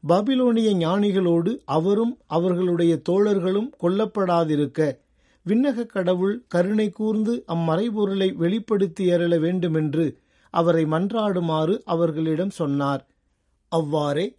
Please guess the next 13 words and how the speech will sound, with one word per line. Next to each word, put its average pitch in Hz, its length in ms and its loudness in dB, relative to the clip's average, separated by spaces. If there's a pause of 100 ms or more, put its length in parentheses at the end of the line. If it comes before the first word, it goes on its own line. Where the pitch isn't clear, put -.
அன்றிரவு 214 720 0
கண்ட 190 360 -2
காட்சி 190 400 -4
ஒன்றில் 151 500 -4 (280)
தானியேலுக்கு 202 880 0 (100)
அம்மறைபொருள் 180 720 -2
வெளிப்படுத்தப்பட்டது. 156 1160 -4 (380)
அப்பொழுது 196 600 0
தானியேல் 214 640 -2
விண்ணக 196 480 -2
கடவுளை 160 580 -2
வாழ்த்தி 180 500 -4
போற்றினார். 139 680 -6